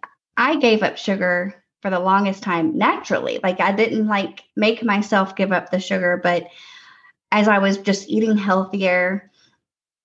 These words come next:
as I was just eating healthier and doing,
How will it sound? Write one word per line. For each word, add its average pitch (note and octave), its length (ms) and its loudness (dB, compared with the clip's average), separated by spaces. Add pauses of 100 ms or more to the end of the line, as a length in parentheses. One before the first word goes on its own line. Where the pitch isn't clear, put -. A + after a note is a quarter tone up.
(100)
as A3+ 120 2
I A3 80 4
was G#3 140 0
just G3+ 280 -2
eating A3 260 0
healthier G3+ 720 2
and G3 180 2
doing, F#3+ 640 0